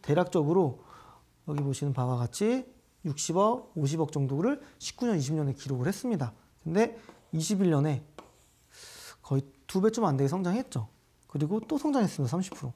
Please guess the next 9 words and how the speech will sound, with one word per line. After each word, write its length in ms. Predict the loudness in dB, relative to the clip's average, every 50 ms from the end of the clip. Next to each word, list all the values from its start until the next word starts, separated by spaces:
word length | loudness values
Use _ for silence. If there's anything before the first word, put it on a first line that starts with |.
| _ _ _ _ _ _ _ _ _ -2
연평균 440 | -2 2 2 2 2 4 4 4 2
육십 220 | 2 -2 -4 0
프로 120 | 0 0
성장을 320 | 2 2 0 0 0 0 0
했죠. 260 | 0 -2 -4 -8 -10 -10 -12 _ _ _ _ _ _
동사 220 | -2 0 0 0
같은 200 | 0 -2 -4 -4
경우에는. 320 | -4 -4 -4 -4 -6 -8 -10 -12 _ _ _ _ -20 -20 -20 -20 -20 -20 -20 -20 _ _ -20 -20 -20 -20 -20 -20 -20 -20 -20 -20 -20 -20 -20 -20 _ _ _
보시면, 580 | 2 2 2 4 2 2 4 4 2 2 -2